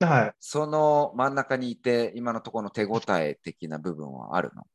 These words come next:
Speaker 2: そこに関しては。
Speaker 1: あ、あ、ありますね。こう、
Speaker 2: お。
Speaker 1: まあ、サントリーの後、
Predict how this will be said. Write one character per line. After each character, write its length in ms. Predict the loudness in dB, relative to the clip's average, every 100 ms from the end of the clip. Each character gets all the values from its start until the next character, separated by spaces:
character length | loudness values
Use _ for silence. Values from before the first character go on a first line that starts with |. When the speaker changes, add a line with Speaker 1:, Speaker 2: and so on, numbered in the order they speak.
| _ -12
Speaker 2:
そ 80 | -8
こ 100 | -6
に 100 | -6
関 220 | -4 -6
し 80 | -6
て 80 | -8
は。 60 | -4
Speaker 1:
あ、 200 | -4 -6 _ _ _ _ _ -2
あ、 160 | 2
あ 40 | 4
り 80 | 4
ま 100 | 2
す 100 | 0
ね。 120 | -2
こ 320 | -4 -4 4
う、 40 | 6
Speaker 2:
お。 260 | 6 2 -2
Speaker 1:
ま 60 |
あ、 20 |
サ 300 | -2 -2 0
ン 120 | 2 2
ト 120 | 2
リ 240 | 2 2
ー 40 | 0
の 100 | -2
後、 480 | 2 4 4 0